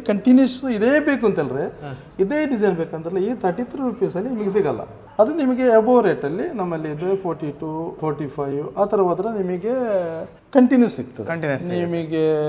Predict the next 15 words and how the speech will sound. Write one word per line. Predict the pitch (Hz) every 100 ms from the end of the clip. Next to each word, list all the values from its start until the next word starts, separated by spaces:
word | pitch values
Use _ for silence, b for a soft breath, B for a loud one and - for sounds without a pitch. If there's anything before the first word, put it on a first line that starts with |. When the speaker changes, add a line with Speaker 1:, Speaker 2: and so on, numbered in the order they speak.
| 151 151 - B B - 160
Speaker 1:
ಎಷ್ಟು | - 202 170 156 156 151 151
ಸಾವಿರ | 170 165 160 147
ಸ್ಟಾಕ್ | 165 147 147
ಬೇಕಾದರೂ | 135 131 180 254
ನಿಮಗೆ | 247 156 -
ಸಿಗ್ತದೆ | - 113 -
ಕಂಟಿನ್ಯೂಸ್. | - - 107 226
Speaker 2:
ಈಗ | 196
ಸರ್, | 202 190
ಈಗ | 180
ನಾನು | 185 175
ಕೇಳೋದು, | 143 117 120 - - 156
ಈಗ | 165 156 151 143 147
ಇಲ್ಲಿ | 175 180 139
ಬಂದಾಗ | 147 139